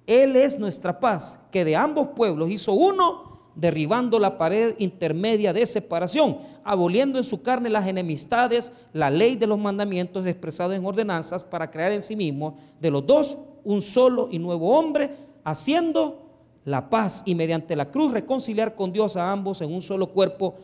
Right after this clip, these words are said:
matando en ella las enemistades". ¿Qué les parece? ¿Qué piensan? ¿Cómo Dios quitó esa división?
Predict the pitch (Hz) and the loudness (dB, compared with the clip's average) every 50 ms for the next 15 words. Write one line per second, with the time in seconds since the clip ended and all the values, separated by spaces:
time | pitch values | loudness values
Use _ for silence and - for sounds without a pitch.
0 | - - - 156 - - - 214 208 208 196 185 196 277 330 349 359 349 339 302 | -18 -8 -6 -4 -4 -2 0 0 0 0 0 -2 0 2 2 2 4 2 0 0
1 | - - - - - _ _ _ _ _ _ - 160 208 226 233 220 - - - | -4 -12 -20 -20 -20 _ _ _ _ _ _ -2 2 2 2 2 2 0 -2 -6
2 | - - - - _ - - _ _ _ 151 151 151 147 143 143 143 - - - | -8 -12 -18 -20 _ -20 -20 _ _ _ -2 -2 0 0 -2 -2 -4 -4 -6 -8
3 | - - 98 - - - - _ - - - - _ _ _ _ _ _ _ _ | -10 -12 -16 -18 -20 -20 -20 _ -20 -20 -20 -20 _ _ _ _ _ _ _ _
4 | _ _ _ _ _ _ _ _ _ _ _ _ _ _ _ _ _ _ _ - | _ _ _ _ _ _ _ _ _ _ _ _ _ _ _ _ _ _ _ -2
5 | 202 220 214 220 220 220 208 202 151 127 - - 135 - - _ _ _ _ _ | 0 0 0 0 0 -2 0 -2 -2 -4 -8 -12 -16 -18 -20 _ _ _ _ _
6 | _ _ _ _ _ _ _ _ - 220 220 - 220 175 143 123 - - - - | _ _ _ _ _ _ _ _ -4 -4 -2 0 -2 -2 -2 -4 -10 -14 -18 -20
7 | _ _ _ _ _ _ _ _ _ _ _ _ _ _ _ _ _ _ _ _ | _ _ _ _ _ _ _ _ _ _ _ _ _ _ _ _ _ _ _ _
8 | _ _ - 202 196 196 190 196 185 202 196 180 156 - - - - - - _ | _ _ -2 0 2 2 2 2 2 0 0 0 -2 -6 -12 -16 -18 -20 -20 _
9 | _ _ _ _ - 165 151 - - 180 175 - - 180 156 156 147 147 135 - | _ _ _ _ -14 -14 -12 -8 -4 -4 -4 -4 -4 -6 -6 -4 -4 -4 -4 -4
10 | - 160 139 113 107 107 - - | -4 -4 -4 -6 -8 -12 -18 -20